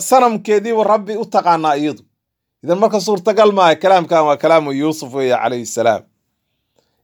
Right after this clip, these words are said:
"Illaa maa raxima rabbi." Haddana, "Inna rabbii ghafuurun raxiim." Yaa dembi dhaaf ba-, eh, dembi dhaaf badana waa kee? Waa Allah.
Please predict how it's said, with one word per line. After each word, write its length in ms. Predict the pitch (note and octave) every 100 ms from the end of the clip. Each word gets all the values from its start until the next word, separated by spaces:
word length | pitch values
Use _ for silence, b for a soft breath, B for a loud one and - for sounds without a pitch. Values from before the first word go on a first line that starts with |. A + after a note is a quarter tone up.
| -
"Illaa 240 | G3 F3
maa 180 | E3+ D3
raxima 320 | C#3+ A#2+ B2
rabbi." 320 | A#2 A#2 G#2 F#2+ A2 _ _ _ _ _ _ _ _ _ _ -
Haddana, 480 | D#3 D#3+ G#3 A3 D4 D#4+ _ _ _
"Inna 460 | B3 C4+ A#3+ A3 G3+ F#3
rabbii 1080 | G3 E3+ C#3 F#3+ F3+ D3+ C#3 A#2+ G#2+ G2+ _
ghafuurun 880 | B2 E3+ F3 - A3+ A3 F#3+ E3+ C#3+
raxiim." 480 | C#3+ C3+ G3+ B3 E3 - -
Yaa 220 | E3 A#3
dembi 260 | G#3 G3+ A3
dhaaf 220 | A#3+ E3
ba-, 260 | D#3 F#3 E3
eh, 180 | F3 D#3+
dembi 300 | D#3 G3 F#3+
dhaaf 180 | A3 G3
badana 360 | D#3 F#3 G3 G#3
waa 180 | E3+ D3
kee? 160 | G3
Waa 180 | G#3 G#3
Allah. 340 | G#3+ B3+ B3+